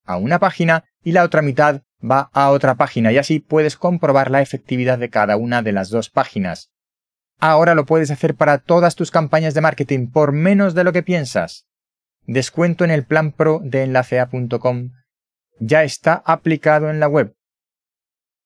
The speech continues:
Miércoles veinte. Tenemos el último día previo a la entrada de la primavera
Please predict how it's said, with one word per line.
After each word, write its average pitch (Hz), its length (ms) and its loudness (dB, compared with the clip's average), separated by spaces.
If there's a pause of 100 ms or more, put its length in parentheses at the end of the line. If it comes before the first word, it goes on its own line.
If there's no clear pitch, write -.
Miércoles 185 680 2
veinte. 117 640 0 (560)
Tenemos 170 440 0
el 170 160 2
último 190 360 0
día 131 480 2 (440)
previo 190 540 2
a 160 80 2
la 160 80 4
entrada 156 420 2
de 156 160 2
la 131 140 4
primavera 175 640 2